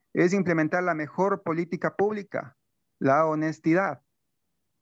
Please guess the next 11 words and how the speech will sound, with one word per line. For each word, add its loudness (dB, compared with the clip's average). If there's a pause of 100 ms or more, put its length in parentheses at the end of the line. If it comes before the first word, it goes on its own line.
(240)
Si 2
todos 4
los 0
funcionarios -6 (200)
nuevos 0
que -6
ingresan, 2 (720)
si 0
todas 2
las 0
instituciones -6